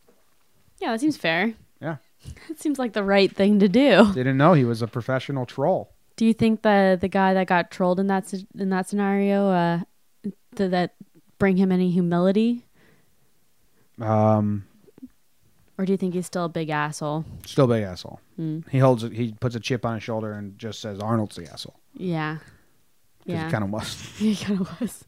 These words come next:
Speaker 1: That's hilarious, though.
Speaker 2: Yeah.
Speaker 1: <laughs> That's good. That's funny.
Speaker 2: Stallone, in quotes about the movie,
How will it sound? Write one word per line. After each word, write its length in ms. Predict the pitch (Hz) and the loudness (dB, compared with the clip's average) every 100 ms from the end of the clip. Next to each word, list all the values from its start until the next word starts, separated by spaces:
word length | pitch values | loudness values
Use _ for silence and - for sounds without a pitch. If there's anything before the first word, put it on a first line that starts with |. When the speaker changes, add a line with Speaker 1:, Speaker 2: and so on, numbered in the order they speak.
| _ | _
Speaker 1:
That's 320 | 330 262 294 - | -4 -2 -4 -6
hilarious, 580 | 214 190 196 185 180 | -4 -2 -2 -4 -6
though. 320 | 202 175 214 - - - 427 | -4 0 0 -2 -10 -8 -6
Speaker 2:
Yeah. 380 | 269 - - 233 _ _ _ _ - - _ _ | -6 -4 -4 -4 _ _ _ _ -18 -18 _ _
Speaker 1:
<laughs> 540 | 415 392 349 330 294 277 - - _ _ _ | 4 6 8 6 0 -8 -18 -20 _ _ _
That's 220 | 208 196 | -10 -10
good. 340 | - 117 185 - _ _ _ 208 | -8 -8 -8 -12 _ _ _ -20
That's 120 | - | -18
funny. 400 | - 208 190 _ _ _ _ _ _ _ - | -14 -12 -12 _ _ _ _ _ _ _ -18
Speaker 2:
Stallone, 760 | - - 156 139 143 165 190 - - | -6 0 4 4 4 2 -2 -6 -4
in 160 | 139 | -4
quotes 380 | 123 131 131 - | -2 -2 0 -2
about 400 | 139 131 127 127 _ - | 0 2 2 -2 _ -10
the 120 | 123 | -2
movie, 440 | 120 120 131 156 | 4 6 6 4